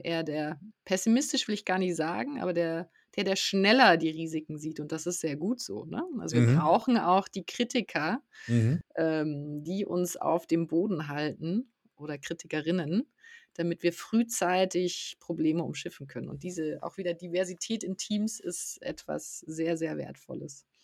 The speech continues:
Speaker 2: Ja, gut, d-, das ließe sich ja jetzt einfach aus unserem Gespräch lernen und mitnehmen.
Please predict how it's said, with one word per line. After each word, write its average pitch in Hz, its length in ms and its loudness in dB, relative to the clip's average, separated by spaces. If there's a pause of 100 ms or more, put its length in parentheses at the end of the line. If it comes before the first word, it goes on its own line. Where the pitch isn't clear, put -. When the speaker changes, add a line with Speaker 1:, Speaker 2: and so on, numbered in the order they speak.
(1120)
Speaker 2:
Ja, 110 440 4 (320)
gut, 131 340 2
d-, 139 180 -10
das 156 380 2
ließe 151 380 0
sich 139 180 -2
ja 143 60 2
jetzt 127 400 0
einfach 160 340 0
aus 147 180 -6
unserem 127 260 -4
Gespräch 117 380 -6
lernen 107 360 -2
und 98 200 -4
mitnehmen. 135 680 -4